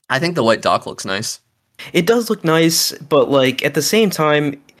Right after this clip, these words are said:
Speaker 2: and, and, and this is largely on me, right? Like, there were so many insiders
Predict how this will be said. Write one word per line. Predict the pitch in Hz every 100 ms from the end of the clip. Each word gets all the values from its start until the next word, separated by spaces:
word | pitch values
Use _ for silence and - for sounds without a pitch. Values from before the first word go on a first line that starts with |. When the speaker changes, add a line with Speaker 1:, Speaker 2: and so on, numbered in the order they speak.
| _
Speaker 2:
and, | - 170 -
and, | 139 -
and | 180 190
this | 330 -
is | 214 165 - - - - - -
largely | 147 160 143 139 131
on | 113 113
me, | 107 107
right? | 120 110
Like, | 110 113 - -
there | - 220
were | 196
so | 131 - - 165 165
many | 151 131 127 120 110 -
insiders | - 127 117 - 104 85 95 - - - -